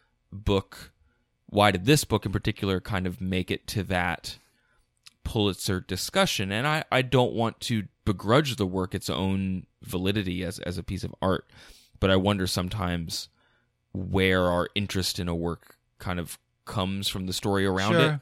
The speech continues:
Speaker 2: Yeah, like, if, and I will say that, you know, I read the foreword to this, and then usually when I'm doing research for a book, I will save all the author research and all of that until the end, until
Speaker 1: Yeah.
Speaker 2: after I've already read the work itself. So I can read it with the least amount of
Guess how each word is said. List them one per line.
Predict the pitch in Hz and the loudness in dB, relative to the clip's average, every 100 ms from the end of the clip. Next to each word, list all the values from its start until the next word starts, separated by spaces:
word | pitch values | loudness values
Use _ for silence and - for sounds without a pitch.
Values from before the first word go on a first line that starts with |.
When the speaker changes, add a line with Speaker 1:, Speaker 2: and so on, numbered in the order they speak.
| _ - | _ -6
Speaker 2:
Yeah, | 139 135 127 131 123 | 2 6 8 6 4
like, | 131 117 | 2 2
if, | 120 - | 0 0
and | - - - - 175 | -10 -12 -20 2 8
I | 170 | 10
will | 185 180 | 10 8
say | - 151 139 | 8 8 8
that, | 131 127 123 156 | 6 6 4 0
you | 156 | 0
know, | 135 | 4
I | 135 131 | 4 4
read | 131 131 | 6 4
the | 135 | 2
foreword | - 131 120 120 117 | -2 0 2 2 0
to | 117 | 0
this, | 117 110 - | 0 -2 -2
and | 127 | 2
then | 123 127 | 2 4
usually | 208 269 240 156 | 2 2 2 4
when | 143 | 4
I'm | 135 | 2
doing | 143 131 | 2 2
research | 127 127 127 110 | 2 0 -2 -2
for | 123 | -4
a | 110 | -2
book, | 117 - | -2 -4
I | - 120 | -2 -2
will | 117 117 117 117 | 0 -2 -4 -6
save | - 131 123 120 | -6 -2 0 0
all | 113 127 131 | -2 0 0
the | 110 | 0
author | 113 117 110 | -2 -2 -2
research | 113 117 117 120 | -4 -4 -6 -8
and | 87 | -8
all | 107 107 | -6 -6
of | 104 | -6
that | 110 92 | -8 -8
until | 107 - 113 104 98 | -8 -6 -4 -2 -4
the | - | -6
end, | 107 113 - 80 - | -6 -8 -8 -12 -10
until | 117 107 | -4 2
Speaker 1:
Yeah. | 104 95 | 4 4
Speaker 2:
after | - 120 | 0 0
I've | 110 | 0
already | 107 98 104 | 0 0 -2
read | 98 104 | -4 -6
the | 180 | -6
work | 139 120 - | -8 -10 -12
itself. | - - 127 104 - _ - - - - - | -8 -2 0 0 -4 _ -20 -20 -20 -18 -2
So | - 147 | 4 6
I | 127 | 6
can | 123 143 143 131 127 120 | 4 4 4 4 2 -2
read | 104 107 113 110 | -4 -2 0 0
it | 95 | -4
with | 110 - | -6 -6
the | 117 | -4
least | 110 107 - | -4 -4 -4
amount | 123 104 104 101 | -4 -2 -2 -2
of | 98 95 98 | -4 -6 -12